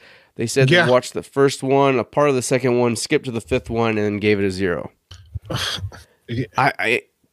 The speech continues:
Speaker 1: how they even have jobs still is beyond me.
Speaker 2: Yeah, well, you could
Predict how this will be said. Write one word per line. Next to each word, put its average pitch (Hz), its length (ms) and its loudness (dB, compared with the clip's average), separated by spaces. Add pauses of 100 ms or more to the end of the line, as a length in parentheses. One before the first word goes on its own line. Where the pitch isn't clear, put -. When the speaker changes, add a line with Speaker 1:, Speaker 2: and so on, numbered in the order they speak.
(400)
Speaker 1:
how 165 220 -2
they 170 160 2
even 151 260 2
have 131 200 0
jobs 95 420 -2
still 127 400 2
is 92 200 -2
beyond 87 460 -4
me. - 280 -14 (520)
Speaker 2:
Yeah, 131 340 2
well, 110 360 0
you 120 140 -2
could 127 220 -2